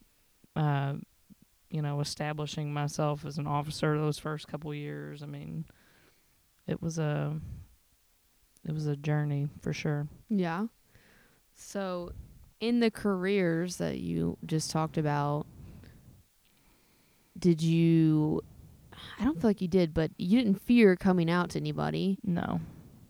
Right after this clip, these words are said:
Speaker 2: I feel like
Speaker 1: I was more afraid to come out to my family, which is so weird.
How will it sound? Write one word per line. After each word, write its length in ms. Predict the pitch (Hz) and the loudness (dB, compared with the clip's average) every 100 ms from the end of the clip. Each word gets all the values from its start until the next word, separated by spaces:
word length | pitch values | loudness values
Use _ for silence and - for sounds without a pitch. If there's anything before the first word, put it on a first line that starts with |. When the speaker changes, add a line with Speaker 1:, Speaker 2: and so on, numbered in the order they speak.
| - | -6
Speaker 2:
I 80 | 180 | -2
feel 180 | 226 247 | 2 4
like 300 | 240 208 - _ _ _ | 4 2 -4 _ _ _
Speaker 1:
I 120 | 175 180 | 4 4
was 160 | 185 | 6
more 180 | 175 165 | 4 4
afraid 280 | 156 156 151 | 4 0 0
to 40 | |
come 160 | - 156 | -4 -4
out 120 | - | -2
to 60 | - | -6
my 120 | - | -6
family, 400 | - 95 95 - | -6 -4 -4 -4
which 180 | - - | -4 -4
is 100 | - | -4
so 220 | - 87 | 0 0
weird. 420 | - 85 90 190 | 0 -4 -4 -6